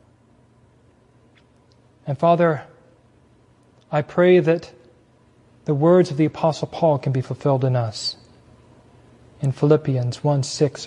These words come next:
where it says, "And being confident of this very thing, that he that hath begun a good work in you will perform it until the day of Jesus Christ."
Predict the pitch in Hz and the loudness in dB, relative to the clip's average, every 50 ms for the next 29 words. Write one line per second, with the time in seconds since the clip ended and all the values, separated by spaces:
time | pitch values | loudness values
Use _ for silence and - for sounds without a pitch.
0 | - - 139 135 131 127 - - 147 143 143 135 135 - - - _ _ _ _ | -10 -6 -4 -4 -4 -4 -4 -4 -4 -2 -2 -4 -6 -8 -14 -20 _ _ _ _
1 | _ _ - 156 151 135 151 180 180 175 170 - - - 170 175 175 - 180 175 | _ _ -8 -6 -2 2 4 4 4 4 2 0 0 2 2 2 2 2 2 0
2 | 180 - 175 143 143 156 - - 143 135 143 165 165 165 170 165 - - 160 139 | 0 0 0 -2 -2 -4 -4 -4 -4 -2 0 2 2 2 0 -2 -4 -6 -8 -6
3 | 117 104 98 95 - _ _ _ _ _ _ _ _ _ _ _ _ - 147 127 | -6 -8 -10 -14 -18 _ _ _ _ _ _ _ _ _ _ _ _ -10 -10 -8
4 | - - 170 175 175 170 165 143 143 156 147 151 - 165 147 127 160 156 165 165 | -4 0 2 2 2 2 2 2 2 0 0 0 0 -2 0 2 2 2 4 4
5 | 156 147 131 123 151 156 143 135 135 151 156 151 - - - - - - - _ | 2 0 0 2 2 2 2 2 4 4 4 2 0 -8 -20 -20 -20 -20 -20 _
6 | _ - 156 156 156 151 165 147 117 101 92 - - - - - - - - - | _ -6 -2 0 0 2 2 2 0 -2 -4 -8 -14 -20 -20 -20 -20 -20 -8 -4
7 | 147 135 - - 127 - - - 170 151 127 113 - - - - _ _ _ - | -4 -4 -2 -2 -4 -2 0 0 0 2 0 -2 -8 -14 -20 -20 _ _ _ -12
8 | - 135 - 143 123 131 123 113 143 147 139 131 123 113 107 - 139 135 120 131 | -8 -6 -4 -4 -2 -2 2 4 4 4 4 4 2 0 -2 -2 -4 -4 -2 -4
9 | 120 - - - 127 113 107 98 - - - - | -6 -8 -8 -8 -8 -8 -8 -10 -14 -18 -20 -20